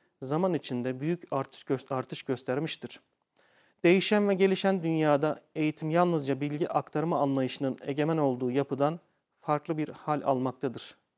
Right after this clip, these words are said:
Çağdaş toplumlarda birey, içinde bulunduğu çağın koşullarına uyum sağlayabilecek bilgi ve donanıma sahip olma gerekliliğinin yanında yaşadığı sorunlara çözüm bulma zorunluluğu ile de karşı karşıyadır.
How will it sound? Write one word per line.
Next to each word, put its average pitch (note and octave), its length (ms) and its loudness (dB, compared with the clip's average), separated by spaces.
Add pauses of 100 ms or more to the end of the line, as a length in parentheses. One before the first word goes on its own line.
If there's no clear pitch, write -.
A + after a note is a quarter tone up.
(240)
Çağdaş D3 400 0
toplumlarda C3 720 -4
birey, D3 260 4 (500)
içinde D#3 380 -4
bulunduğu C3+ 440 0
çağın C#3 300 -2
koşullarına C3+ 640 -2
uyum D#3 360 -2
sağlayabilecek B2+ 880 -2 (480)
bilgi D3 300 0
ve C3 120 4
donanıma C#3 380 0
sahip C#3+ 400 -2
olma C3 220 -2
gerekliliğinin B2 720 -4
yanında C#3+ 480 0 (500)
yaşadığı D#3+ 400 0
sorunlara C#3 520 -2
çözüm D3+ 380 -4
bulma B2+ 220 -2
zorunluluğu C#3 560 0
ile A#2+ 220 -2
de D#3 180 -2 (220)
karşı C3 300 -6
karşıyadır. A#2+ 640 -6